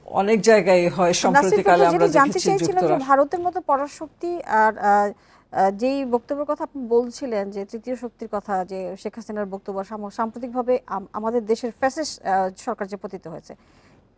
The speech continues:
Speaker 2: এই শক্তির, আহ, পররাষ্ট্রনীতি তো ভারতের রয়েছে, সেটি কি তাদের একটা জায়গায় আছে না? এই সে-, সাধারণ একটি বিষয় কি আসলে ভারতের পররাষ্ট্রনীতিকে কোনোভাবে ঘায়েল করতে পারে দুদেশের সম্পর্কের ক্ষেত্রে?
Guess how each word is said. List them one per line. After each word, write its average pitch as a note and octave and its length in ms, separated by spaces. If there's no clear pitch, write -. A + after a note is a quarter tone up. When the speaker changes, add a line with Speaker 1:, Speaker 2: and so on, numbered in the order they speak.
Speaker 2:
এই E4 280
শক্তির, G4 460
আহ, C#4 180
পররাষ্ট্রনীতি E4 720
তো E4+ 100
ভারতের C4 400
রয়েছে, F#3 300
সেটি D4 300
কি F4 340
তাদের D4 240
একটা C#4+ 220
জায়গায় B3+ 460
আছে A#3+ 280
না? G#4 180
এই D#4 240
সে-, C4 220
সাধারণ D4 420
একটি D#4 200
বিষয় C#4+ 400
কি E4 100
আসলে D4+ 300
ভারতের B3 420
পররাষ্ট্রনীতিকে B3+ 720
কোনোভাবে B3 420
ঘায়েল A3+ 240
করতে C4 240
পারে C#4+ 240
দুদেশের A3+ 340
সম্পর্কের A3+ 360
ক্ষেত্রে? - 340